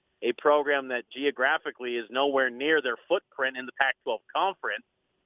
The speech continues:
And B Y U can follow the same testing protocols as well, just like the Irish. Why would you not bend over backwards to let Utah and B Y U happen?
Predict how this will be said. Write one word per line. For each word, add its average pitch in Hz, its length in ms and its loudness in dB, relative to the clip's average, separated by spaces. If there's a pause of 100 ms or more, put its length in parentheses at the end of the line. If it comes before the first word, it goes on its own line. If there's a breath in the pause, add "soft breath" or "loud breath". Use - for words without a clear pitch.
(300)
And 131 520 0
B 151 160 2
Y 160 240 6
U 143 320 0
can 135 320 -2
follow 147 240 4
the 131 160 -8
same 151 240 0
testing 156 420 -4
protocols 143 760 0
as 127 180 2 (160)
well, 151 420 4
just 143 140 -10
like 135 160 -2
the 120 100 -6
Irish. 139 420 0 (440)
Why 123 180 4
would 151 180 2
you 147 80 -8
not 147 220 2
bend 151 200 0
over 143 180 4
backwards 143 440 0
to 139 80 -4
let 135 220 0
Utah 147 420 2
and 139 100 -4
B 143 160 -4
Y 147 320 2
U 175 220 2
happen? - 300 0